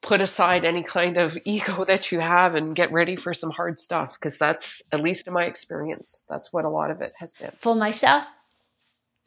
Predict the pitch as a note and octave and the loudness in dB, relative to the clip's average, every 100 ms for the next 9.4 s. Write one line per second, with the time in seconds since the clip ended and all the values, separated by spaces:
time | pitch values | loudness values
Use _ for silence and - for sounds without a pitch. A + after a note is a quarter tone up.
0 | _ _ F#3+ G#3+ A3+ G#3+ - - G#3+ G#3 | _ _ 6 8 6 4 2 2 2 -2
1 | G3 G#3 G#3 F3+ E3+ G#3+ G3 G3+ G#3 G3 | 0 0 2 -2 -2 -2 0 2 2 0
2 | G#3+ G#3 - - - - _ _ - G#3 | -4 -2 0 0 0 -4 _ _ -2 0
3 | G#3 D#3+ - A3 G#3 A3+ A3 G3 - F#3+ | 0 -4 -4 -4 -4 -6 -2 -2 0 -2
4 | - G3+ G3 G#3 G3+ F#3+ G3 F#3 F3+ A3 | 0 -2 -2 -6 -6 -6 -4 -2 0 -2
5 | A3 A3 G#3+ G3+ G#3+ A#3 A3+ A3 G3 F#3 | -6 -14 -4 -2 0 -2 -4 -2 0 0
6 | - G#3+ G3+ F#3 - F#3+ F#3 F#3 G#3+ G#3 | -2 -10 -6 -8 -8 -10 -4 2 2 0
7 | F#3+ G#3+ G3+ F#3+ - G3 G3 F#3+ - G#3+ | -6 -10 -10 -12 -12 -8 -6 -2 0 0
8 | G#3 G#3 G3+ G#3+ G3+ G3 F#3+ G3 F#3+ F#3+ | -2 -4 -4 -4 -4 -4 -4 -6 -4 -2
9 | G3+ G3+ G#3 A3+ | -4 -4 -6 -6